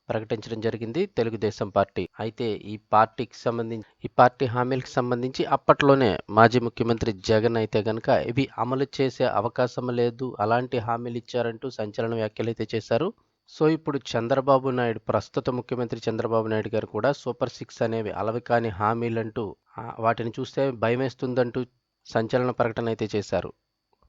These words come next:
అలవికాని హామీలు ఎందుకు ఇచ్చారు అంటూ ఇప్పుడు నెటిజన్లు అయితే గనక తీవ్ర వ్యాఖ్యలు చేస్తున్నారు, రాజీనామా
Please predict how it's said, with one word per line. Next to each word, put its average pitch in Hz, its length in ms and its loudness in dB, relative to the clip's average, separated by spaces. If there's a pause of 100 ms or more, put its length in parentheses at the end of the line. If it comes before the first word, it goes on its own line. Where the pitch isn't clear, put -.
(480)
అలవికాని 143 500 0
హామీలు 131 420 0
ఎందుకు 123 320 -4
ఇచ్చారు 127 340 0
అంటూ 120 220 -2
ఇప్పుడు 117 280 -6
నెటిజన్లు 110 560 -2
అయితే 110 200 -2
గనక 104 500 2 (600)
తీవ్ర 117 240 -2
వ్యాఖ్యలు 120 340 0
చేస్తున్నారు, 117 680 -4
రాజీనామా 117 580 0